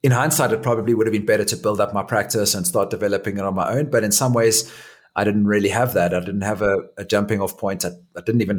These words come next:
load a meditation app on my phone. I jumped straight into Vipassana. And so it was, it was a strong ten days for me. And there were a couple of moments of true magic in there that I was like, "Whoa,"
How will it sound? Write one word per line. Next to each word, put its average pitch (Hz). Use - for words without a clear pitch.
load 101
a 92
meditation 104
app 95
on 95
my 85
phone. 117
I 90
jumped 90
straight 95
into 87
Vipassana. 85
And 78
so 92
it 131
was, 131
it 135
was 139
a 120
strong 143
ten 131
days 123
for 165
me. 208
And 120
there 107
were 101
a 101
couple 127
of 95
moments 107
of -
true 139
magic 101
in 85
there 85
that 82
I 76
was 85
like, 73
"Whoa," 80